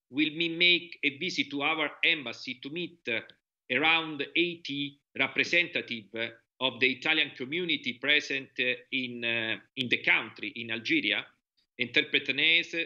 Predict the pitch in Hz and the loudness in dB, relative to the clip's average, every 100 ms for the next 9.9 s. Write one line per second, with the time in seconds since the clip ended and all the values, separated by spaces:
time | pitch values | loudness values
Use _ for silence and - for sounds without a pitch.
0 | - 120 - 156 - 143 131 - 135 123 | -6 -14 -8 -6 -4 -4 -4 -6 0 0
1 | 120 131 123 127 110 120 135 143 143 135 | 2 -2 -2 -4 -4 2 2 2 -2 -6
2 | 127 127 120 131 143 123 120 120 113 117 | -2 0 0 0 -2 -4 -6 -4 -2 -2
3 | 120 160 160 - 120 127 _ _ _ _ | 0 0 0 0 -6 -12 _ _ _ _
4 | - 220 190 139 160 190 143 127 120 131 | -6 -2 -2 2 2 2 0 -2 -2 2
5 | 147 - _ _ _ _ - 196 208 190 | 2 0 _ _ _ _ -2 0 2 2
6 | 220 226 - 147 - 196 208 - 143 165 | 2 0 -6 -16 -6 -4 -4 -4 0 2
7 | 196 160 143 135 131 139 143 104 85 82 | 2 0 -4 -4 -2 0 2 2 -2 -12
8 | _ _ _ _ - 143 151 160 196 170 | _ _ _ _ -2 0 2 0 0 0
9 | 147 131 120 120 180 180 - 180 175 | 2 2 0 2 2 2 -6 -8 -12